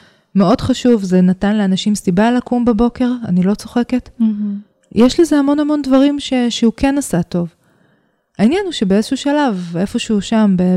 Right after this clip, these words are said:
Speaker 1: בתחילת שנות התשעים, אמצע שנות התשעים, הדברים האלה הפסיקו לעשות טוב. הם הפסיקו לעשות טוב בגלל כל מיני תהליכים שחלקם, אה, רובם פוליטיים בעצם.
Speaker 2: כן, הרבה מאוד.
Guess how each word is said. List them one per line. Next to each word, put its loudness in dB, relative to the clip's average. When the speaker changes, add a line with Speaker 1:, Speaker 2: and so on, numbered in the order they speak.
Speaker 1:
בתחילת -2
שנות -4
התשעים, -4
אמצע -2
שנות -8
התשעים, -6
הדברים 2
האלה 0
הפסיקו 0
לעשות -2
טוב. -6
הם 0
הפסיקו -2
לעשות 0
טוב 0
בגלל 0
כל 2
מיני 2
תהליכים 0
שחלקם, -2
אה, 2
רובם -2
פוליטיים 0
בעצם. 0
Speaker 2:
כן, -4
הרבה -6
מאוד. -10